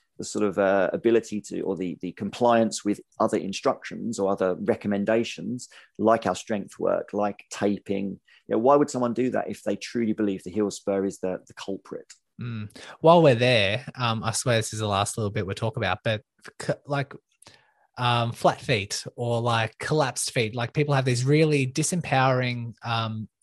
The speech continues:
Speaker 2: "You're always gonna be like this. You're always gonna have these collapsed feet." It's like this, uh, the language that people use is very, um, yeah, it's very detrimental. And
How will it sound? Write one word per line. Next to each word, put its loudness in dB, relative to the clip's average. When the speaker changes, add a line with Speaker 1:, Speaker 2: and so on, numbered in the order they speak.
Speaker 2:
"You're 2
always 4
gonna 0
be 0
like -2
this. -4
You're 2
always -2
gonna -4
have -4
these -2
collapsed -2
feet." -2
It's -8
like -2
this, -6
uh, -2
the 2
language 4
that -2
people 2
use 0
is -6
very, 2
um, 0
yeah, 4
it's 2
very 8
detrimental. 0
And -2